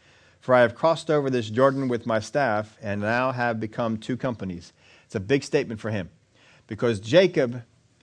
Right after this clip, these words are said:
does not learn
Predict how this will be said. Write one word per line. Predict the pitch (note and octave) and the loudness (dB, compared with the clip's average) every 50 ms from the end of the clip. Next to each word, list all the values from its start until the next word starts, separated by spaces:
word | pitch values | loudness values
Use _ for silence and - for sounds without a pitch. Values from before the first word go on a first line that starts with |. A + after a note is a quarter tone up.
| _ _ A2+ | _ _ 0
does | G#2+ C3 B2+ B2+ A#2+ G#2+ G#2+ - | 4 4 4 4 4 0 -4 -6
not | A2+ G#2+ A2+ B2+ D3+ D#3+ D#3+ D#3+ E3+ E3+ - - _ _ _ _ | -4 -2 0 2 2 2 2 2 0 -2 -6 -12 _ _ _ _
learn | - A#2+ A#2 B2+ C#3+ D3+ D3+ C#3+ B2 A2+ G#2+ G#2 G#2+ G#2+ A2+ A#2+ A#2+ | -8 -4 -2 2 4 6 6 6 4 4 2 0 0 -2 -4 -6 -8